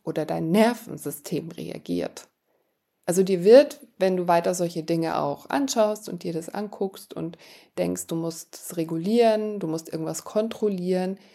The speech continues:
wird dir immer mehr auch eingebläut, dass irgendwas falsch ist und dass es anders sein muss und dass es vielleicht nicht richtig ist, dass du so und so auf irgendetwas re-, reagierst.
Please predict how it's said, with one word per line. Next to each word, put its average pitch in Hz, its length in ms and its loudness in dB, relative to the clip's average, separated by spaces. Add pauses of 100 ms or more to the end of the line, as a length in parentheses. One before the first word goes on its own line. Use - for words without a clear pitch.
(220)
wird 180 160 0
dir 180 160 0
immer 247 260 4
mehr 196 540 -2
auch 180 460 -2 (1300)
eingebläut, 151 960 -2 (880)
dass 214 320 0 (1000)
irgendwas 190 320 2
falsch 165 360 2
ist 165 120 -10
und 156 120 -6
dass 170 100 -6
es 160 180 -6
anders 151 320 -6
sein 160 180 -8
muss 156 180 -8
und 170 100 -8
dass 160 120 -10
es 175 140 -6
vielleicht 170 360 -6
nicht 175 220 -6
richtig 220 420 -6
ist, 311 380 -2 (1040)
dass 214 280 0
du 226 340 -2
so 190 280 2
und 175 180 -2
so 170 320 -2
auf - 220 -8
irgendetwas 180 720 -6
re-, - 140 -14 (320)
reagierst. 170 680 -4